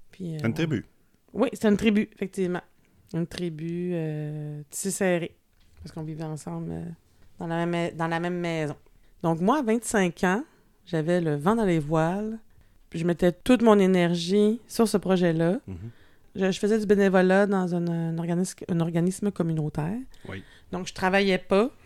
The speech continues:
Speaker 1: dans, comme prof, par contre. J'ai travaillé l'année d'après, quand ma formation était finie. Mais, euh,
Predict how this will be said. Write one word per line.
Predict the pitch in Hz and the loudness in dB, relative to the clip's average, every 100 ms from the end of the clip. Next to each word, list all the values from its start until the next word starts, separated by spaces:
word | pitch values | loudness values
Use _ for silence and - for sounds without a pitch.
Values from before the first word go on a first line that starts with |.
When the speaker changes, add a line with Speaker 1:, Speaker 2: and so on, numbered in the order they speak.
| - | -12
Speaker 1:
dans, | 208 170 165 | -4 -4 -4
comme | - 170 | -4 -6
prof, | 165 - 254 - - - | -6 -8 -10 -10 -20 -14
par | 202 | -14
contre. | - 262 302 - - - | -10 -10 -10 -20 -20 -14
J'ai | 180 | -10
travaillé | 165 170 | -6 -4
l'année | 170 160 | -4 -4
d'après, | 151 - - - - | -8 -10 -16 -20 -18
quand | - | -10
ma | 156 | -10
formation | 147 160 156 160 | -8 -8 -8 -8
était | 156 151 | -12 -14
finie. | - 160 156 160 _ | -10 -8 -8 -12 _
Mais, | 165 170 170 165 | -4 -2 0 0
euh, | 165 165 160 | 0 0 -2